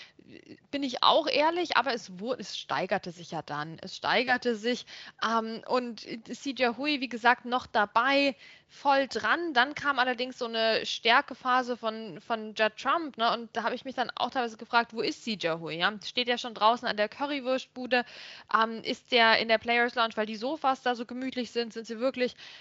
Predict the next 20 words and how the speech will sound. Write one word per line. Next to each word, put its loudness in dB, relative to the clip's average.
oder 2
will -4
der 6
noch 0
mitspielen, 0
ne? 0
Will 8
der 8
noch 2
was 2
von -4
dem -2
Finale? 2
Aber 0
dann 0
gegen -2
Ende 0
der 4
ersten -2
Session -4